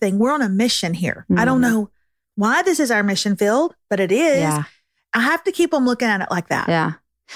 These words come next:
Speaker 2: Uh, that's really good to keep that as the whole family mindset as well.
Speaker 1: Mm-hmm.
Speaker 2: Like, this is why we do what we do. Everything.
Speaker 1: Yeah.
Speaker 2: Everything that we do.
Speaker 1: Absolutely.
Speaker 2: That's what we talk about here at the Ivy household too. Like, what's the purpose?
Speaker 1: Right.
Speaker 2: Is it kingdom purpose?
Speaker 1: And
Speaker 2: You
Speaker 1: if
Speaker 2: know?
Speaker 1: it's only for one,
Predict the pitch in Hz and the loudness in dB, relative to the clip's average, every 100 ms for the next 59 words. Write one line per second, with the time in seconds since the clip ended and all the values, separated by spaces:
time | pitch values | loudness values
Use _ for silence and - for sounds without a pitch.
0 | - 220 269 269 220 247 254 220 196 196 | -4 0 0 0 0 0 0 -2 -4 -2
1 | 208 190 175 - 185 170 170 170 160 156 | -2 0 -2 -2 -4 -2 -2 -4 -2 0
2 | 151 147 139 151 - 123 - 127 202 147 | 2 2 2 0 0 -2 -2 0 0 0
3 | 95 120 139 143 139 175 170 190 170 156 | -4 -6 -4 -4 -2 -2 0 0 0 0
4 | 139 139 90 117 95 78 - 180 156 147 | 0 0 0 0 -2 -4 -4 -4 -2 -2
5 | 101 82 - 254 190 165 185 202 196 185 | -2 -4 -2 0 0 -2 -2 0 0 0
6 | 156 107 - - 214 - 208 180 196 208 | -2 -2 -6 -4 -4 -2 -4 -2 -2 0
7 | 220 175 165 147 131 143 143 135 131 135 | -2 0 -2 -2 -2 0 -2 0 -2 0
8 | 147 139 90 - 98 92 - - 180 226 | -2 -2 -2 -2 -2 -2 -4 -4 -2 -2
9 | 185 131 98 107 - - _ _ 254 202 | -2 -2 -4 -6 -8 -10 _ _ -4 -2
10 | 151 - _ 170 165 - - 160 147 139 | -4 -14 _ -4 -2 -4 0 0 2 0
11 | 139 - 98 - 269 269 269 269 294 311 | -4 -4 -6 -2 -2 0 0 -2 -2 -2
12 | 349 - 370 370 440 190 156 | -2 0 2 2 0 -2 -6